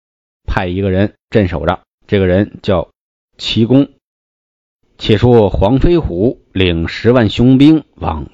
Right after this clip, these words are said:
青龙关来，花开两朵，各表一枝。红锦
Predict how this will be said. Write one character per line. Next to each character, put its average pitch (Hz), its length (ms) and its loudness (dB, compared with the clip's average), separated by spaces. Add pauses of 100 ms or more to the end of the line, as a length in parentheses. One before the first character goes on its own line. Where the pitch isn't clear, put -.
青 123 440 2
龙 95 240 2
关 98 220 2
来， 82 300 -4 (720)
花 117 320 0
开 117 180 0
两 104 220 2
朵， 78 180 -2
各 123 240 2
表 90 180 2
一 101 140 0
枝。 127 380 0 (800)
红 131 320 2
锦 92 380 -2